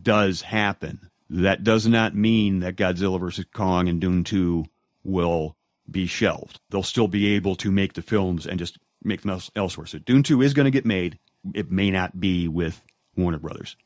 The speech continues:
And the final thing about mergers here is there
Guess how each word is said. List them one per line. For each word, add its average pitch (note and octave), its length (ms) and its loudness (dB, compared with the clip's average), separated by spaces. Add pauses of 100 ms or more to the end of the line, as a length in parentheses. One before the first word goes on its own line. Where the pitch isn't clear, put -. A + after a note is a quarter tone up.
(120)
And - 120 2
the - 60 4
final C#3+ 460 2
thing G#2 340 -2
about F#2 440 0
mergers G2 640 2
here F2+ 480 0 (320)
is F2+ 340 0
there F#2 420 4